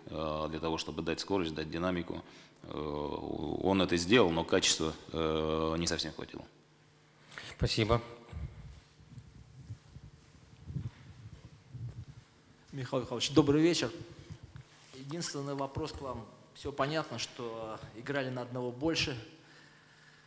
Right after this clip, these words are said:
Speaker 3: могли забить, мог «Спартак» забить, скажем так.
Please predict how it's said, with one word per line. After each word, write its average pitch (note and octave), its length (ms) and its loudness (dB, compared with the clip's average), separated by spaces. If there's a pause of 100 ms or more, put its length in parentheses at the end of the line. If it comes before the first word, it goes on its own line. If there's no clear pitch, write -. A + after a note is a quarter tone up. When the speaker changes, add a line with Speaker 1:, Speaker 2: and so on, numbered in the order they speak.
(120)
Speaker 3:
могли C3+ 280 -2
забить, C3 460 0
мог B2 160 -4
«Спартак» D3 460 -2
забить, C3 600 -4
скажем A2+ 380 -6
так. G#2+ 180 -8